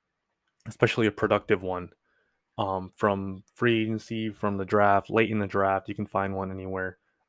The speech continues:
um, kinda like how the Bears got Khalil Herbert. Now, I don't believe Khalil Herbert is an every down back. I believe David Montgomery is a very good option to have. Um, preferably, you would like to keep both of them.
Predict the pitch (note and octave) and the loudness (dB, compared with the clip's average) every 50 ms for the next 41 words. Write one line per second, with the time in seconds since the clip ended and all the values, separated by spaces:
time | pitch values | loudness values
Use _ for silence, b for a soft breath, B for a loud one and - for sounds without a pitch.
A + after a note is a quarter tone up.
0 | _ - G2+ F#2+ F#2+ F#2+ F#2+ F#2+ G2 - - G#2 F#2+ G2 F#2+ F#2 - - F#2+ G2+ | _ -10 -8 -6 -6 -6 -8 -8 -10 -8 -6 -4 -4 -4 -4 -6 -6 -8 -8 -8
1 | F#2+ - G2 F#2+ F#2+ - - G2+ G2+ - - - G2+ G#2 G2+ - - - D3+ C3+ | -6 -6 -6 -6 -6 -6 -8 -10 -10 -12 -8 -4 -2 -2 -2 0 2 2 4 4
2 | - - - - _ _ _ _ _ C#3 A#2+ A2 G#2+ G#2+ G#2 A2 A#2+ A#2+ A2 A#2 | 2 -2 -4 -8 _ _ _ _ _ 2 4 4 4 4 6 4 4 4 4 2
3 | A#2 A#2+ A2+ A2+ G#2+ G2+ - - - A#2 A2 G#2 G2 - - A#2+ A2+ G#2 G#2+ G#2 | 4 4 4 4 2 0 -4 -4 0 2 2 2 2 2 4 4 6 6 4 2
4 | - G#2 G#2+ G2 G#2 G2+ G#2 G2 G2+ G2 F#2+ F#2+ F#2 F#2 F2+ F#2+ A2 A2+ A2+ A2+ | 2 0 -2 -2 -2 -2 0 0 0 0 0 -2 -4 -2 2 4 6 6 6 4
5 | - - _ _ _ _ _ _ _ - A2+ A2+ G#2 A2 G#2+ A2+ G#2+ G#2+ G2+ - | 2 -6 _ _ _ _ _ _ _ 0 0 2 2 2 2 4 4 2 2 2
6 | A2+ A2 G#2 G#2 G2+ G2 G2 G2 F#2+ G#2 G2+ G2 G2 G2 G2+ G2+ G2+ G2 F#2 - | 2 2 2 2 0 -2 -4 -2 0 0 0 0 0 -2 -2 -2 -4 -4 -4 -4
7 | G#2+ G2+ G2 F#2 G2+ G2+ G2+ G2+ G2+ G2 F#2+ G#2 G2+ G2+ G2 - - - A2 F#2+ | -4 -4 -2 0 2 2 2 2 0 -2 -2 -2 -2 -2 -2 -4 -8 -6 -4 -2
8 | G2+ G#2+ - - - A#2+ B2 B2 B2 B2+ C3 B2+ B2+ B2 - _ _ _ _ _ | -2 -2 -4 -6 -6 -4 -4 -4 -2 -2 0 0 0 -2 -4 _ _ _ _ _
9 | - A2 G#2+ G#2 G2 G2 G2 F#2 - - A2+ G#2+ - A#2 A#2 A#2+ A#2+ B2 B2+ B2+ | -4 -4 -2 -2 -2 -4 -6 -8 -8 -8 -8 -2 2 2 2 2 2 0 -2 -4
10 | B2+ B2 A#2+ A#2 G#2+ A2 A2 A2 - - - A#2 G#2+ G2+ G2 G2 F#2 F#2+ F#2 F#2 | -4 -2 -4 -2 -2 -2 -2 -4 -6 -8 -8 -4 0 0 0 0 -2 -4 -6 -8
11 | F#2 F#2 F#2+ | -10 -10 -12